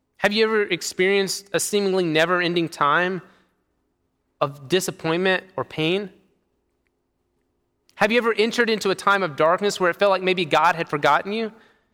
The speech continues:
The hope in this psalm is that God is still faithful, but the leap from grief to hope is not an easy one.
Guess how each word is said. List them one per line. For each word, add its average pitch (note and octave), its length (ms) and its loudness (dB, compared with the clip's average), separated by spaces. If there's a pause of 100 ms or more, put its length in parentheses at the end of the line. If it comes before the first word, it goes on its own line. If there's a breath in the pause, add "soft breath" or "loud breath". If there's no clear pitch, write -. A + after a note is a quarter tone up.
(1600)
The G#3+ 100 4
hope C#4+ 240 2
in D4 80 -2
this B3 140 0
psalm A#3+ 260 4
is G#3 80 -2
that A3+ 120 0
God A3 200 4
is C#4 160 -2
still G3 180 0
faithful, F3 520 0 (1080)
but A3 120 0
the A#3 100 2
leap B3+ 400 -2 (260)
from A3 240 0
grief B3 380 -2
to G3 120 0
hope C4 440 -2 (480)
is G#3+ 120 -2
not B3 200 4
an A3 100 0
easy B3 280 -2
one. C3 360 -4